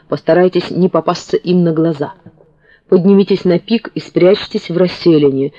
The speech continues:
где мы с тобой обнаружили надпись. Шерри, помнишь, где это?» Она кивнула. «Оставайтесь там, не выходите и не показывайтесь ни при каких обстоятельствах. Понятно?» Она снова кивнула, заправляя рубашку в джинсы.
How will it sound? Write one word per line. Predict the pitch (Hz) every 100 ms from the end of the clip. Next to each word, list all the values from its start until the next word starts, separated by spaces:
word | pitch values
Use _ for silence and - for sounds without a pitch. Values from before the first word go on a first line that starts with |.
| -
где | 170 170
мы | 170 165
с |
тобой | - 151 185
обнаружили | 180 160 160 175 165
надпись. | 175 160 - - - - _ _
Шерри, | - - 156 131
помнишь, | 202 233 196
где | 139 139 135
это?» | - - - _ _ _ _ _ _ _ _
Она | 160 175
кивнула. | 175 175 165 151 139 - _ _ _ _ _ _ _ _
«Оставайтесь | - - 175 190 208 -
там, | 156 143 135 123 _
не | - 170
выходите | 156 160 160 185 202
и | 180
не | 156
показывайтесь | 156 156 160 170 180 -
ни | 165 202
при | - 175
каких | 143 143 135
обстоятельствах. | - - 139 - 143 - - -
Понятно?» | 160 156 151 160 180 - _ _ - _ -
Она | 160
снова | - 180 190 190
кивнула, | 196 180 156 156
заправляя | 156 156 165 156
рубашку | 151 151 156 147
в | 135
джинсы. | 139 139 -